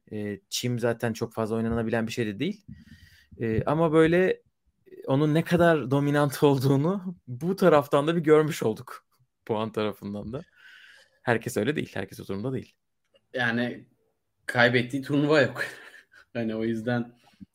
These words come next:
Speaker 2: çok da
Speaker 1: Set.
Speaker 2: söyleyecek bir şey yok. Ee,
Speaker 1: Bir set
Speaker 2: Tiga'nın
Speaker 1: kaybetmişti
Speaker 2: tarafında.
Speaker 1: Samsonova'ya.
Speaker 2: Efendim?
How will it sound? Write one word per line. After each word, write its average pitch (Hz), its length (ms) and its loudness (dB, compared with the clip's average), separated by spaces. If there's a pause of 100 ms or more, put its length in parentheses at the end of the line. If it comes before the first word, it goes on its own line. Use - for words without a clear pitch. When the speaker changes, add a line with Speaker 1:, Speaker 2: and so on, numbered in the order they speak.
(180)
Speaker 2:
çok 110 260 -6
da 131 60 0
Speaker 1:
Set. 127 100 -6
Speaker 2:
söyleyecek 127 560 4
bir 123 60 -4
şey 147 260 2
yok. 135 320 -2 (580)
Ee, 101 220 -4
Speaker 1:
Bir 196 60 2
set 185 240 4
Speaker 2:
Tiga'nın 131 120 8
Speaker 1:
kaybetmişti 123 300 6
Speaker 2:
tarafında. 120 420 -2
Speaker 1:
Samsonova'ya. 104 420 -4 (960)
Speaker 2:
Efendim? 143 440 0